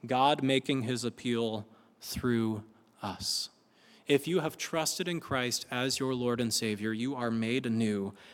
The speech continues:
and the, one of the main purposes for which Christ has saved you is for you to now go share the gospel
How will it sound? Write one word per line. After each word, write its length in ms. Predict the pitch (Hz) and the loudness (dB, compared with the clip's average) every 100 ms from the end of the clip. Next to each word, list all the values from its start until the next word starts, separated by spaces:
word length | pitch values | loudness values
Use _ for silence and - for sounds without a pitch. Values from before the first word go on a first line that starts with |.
| - | -6
and 220 | 123 117 | -4 -2
the, 240 | 113 123 143 - - | 2 2 0 -4 -2
one 200 | 131 143 | 2 4
of 180 | 170 127 | 4 2
the 100 | 131 | 0
main 600 | 123 123 131 147 160 170 - - | 0 0 2 2 2 0 -4 -6
purposes 680 | 160 139 - - 110 110 | -4 -2 0 0 0 -2
for 240 | - 127 123 | -2 0 0
which 300 | 131 131 - | 0 -2 -2
Christ 360 | 143 143 139 | 0 0 0
has 220 | - 135 - | 0 2 2
saved 480 | - 135 127 107 | 2 2 0 0
you 300 | - 98 98 - - - | -2 -2 -4 -6 -18 -6
is 180 | 120 - | -2 -2
for 220 | 127 117 | 0 2
you 260 | 113 131 139 | 4 2 2
to 140 | - | 0
now 440 | 120 120 120 120 117 | 0 0 0 -2 -4
go 420 | 131 117 104 101 - | 0 2 2 -2 -6
share 300 | - - 117 | -10 -6 -4
the 100 | 110 | -4
gospel 600 | 101 104 98 - - 95 | -4 -6 -4 -6 -8 -10